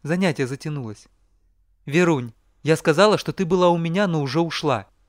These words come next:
А Лёша ответил, что он в моём районе и заскочит завести какую-то фигню для Пашки. «Слушай, дуй домой. Мне кажется, он очень недоволен». Я крепко зажмуриваюсь.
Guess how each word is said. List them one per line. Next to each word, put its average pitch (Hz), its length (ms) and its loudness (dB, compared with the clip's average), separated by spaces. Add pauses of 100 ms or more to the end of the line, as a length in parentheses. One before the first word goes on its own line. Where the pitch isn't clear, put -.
(200)
А 139 120 2
Лёша 190 320 6
ответил, 147 400 -2
что 165 240 0
он 190 100 0
в 143 80 -10
моём 165 300 -2
районе 160 400 0
и - 100 -12
заскочит 139 540 -2
завести 143 360 -6
какую-то 165 360 -6
фигню 160 380 -6
для 123 140 -4
Пашки. - 400 -6 (460)
«Слушай, 175 460 0
дуй 165 280 -2
домой. 156 460 0 (280)
Мне 139 120 -2
кажется, 170 520 2
он 170 200 0
очень 151 380 2
недоволен». 120 560 -4 (800)
Я 156 120 -6
крепко 202 360 -2
зажмуриваюсь. 147 760 -4